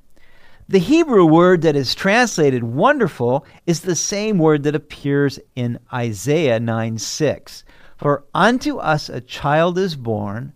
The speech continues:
unto us a son is given, and the government will be upon his shoulder, and his name will be called Wonderful, Counselor, Mighty God, Everlasting Father,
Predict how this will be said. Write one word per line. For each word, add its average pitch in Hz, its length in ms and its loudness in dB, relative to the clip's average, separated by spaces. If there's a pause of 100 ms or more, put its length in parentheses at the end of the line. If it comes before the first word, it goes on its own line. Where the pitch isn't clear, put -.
(360)
unto 233 420 -2
us 165 260 0
a 139 80 -6
son 160 320 -2
is 190 200 -4
given, 113 400 -4
and 113 140 -4
the 107 80 -6
government 185 600 -2
will 131 160 0
be 123 180 -2
upon 147 460 -2
his 165 200 -4
shoulder, 127 720 -2 (480)
and 110 140 -8
his 104 200 -8
name 180 380 0
will 175 100 0
be 151 100 -2
called 120 640 -2
Wonderful, 127 840 -2
Counselor, 131 800 -4 (260)
Mighty 196 540 0
God, 123 520 2 (220)
Everlasting 156 840 2
Father, 120 760 0